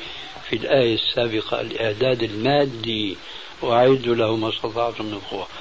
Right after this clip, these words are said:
لهذا كله أعتقد أنه من السابق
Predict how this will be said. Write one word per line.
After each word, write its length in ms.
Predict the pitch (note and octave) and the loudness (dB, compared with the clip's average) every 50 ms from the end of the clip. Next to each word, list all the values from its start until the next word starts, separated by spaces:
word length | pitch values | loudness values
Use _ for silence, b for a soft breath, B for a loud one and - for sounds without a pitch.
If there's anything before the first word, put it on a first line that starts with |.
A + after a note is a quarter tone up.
| B B B B B B B B B B B B - E3+ | B B B B B B B B B B B B -4 -2
لهذا 560 | E3+ E3 F#3+ G#3 G3 F3+ D3+ C3+ C3 B2 A2+ - | 0 2 4 6 6 6 6 4 2 2 2 0
كله 640 | - - D#3 C#3+ C3 B2+ A#2 G#2 A2 A2+ A2+ A2+ A#2 - - B B B B B B B B B B B B B B B | 0 0 2 2 2 2 2 2 0 0 -2 -2 -6 -10 -14 B B B B B B B B B B B B B B B
أعتقد 640 | - D#3 D#3 D3+ C#3+ - F3 E3 - D#3 C#3 C3 B2+ C3 - - - - | 6 6 6 6 6 4 2 2 4 4 2 2 2 -2 -12 -10 -2 2
أنه 540 | E3+ C#3+ C#3+ C#3 C3+ C3 B2 B2 B2 A#2+ | 2 2 4 2 2 2 4 4 2 2
من 220 | A#2 A#2 A#2+ B2+ B2+ | 2 2 2 0 0
السابق 1040 | A#2 - - - - - C#3+ D#3 D#3+ E3 D#3+ D#3+ D3+ D3 D#3+ E3 E3 - - - | 0 -2 -4 -4 0 2 4 6 8 8 8 6 6 6 6 6 4 4 -2 -8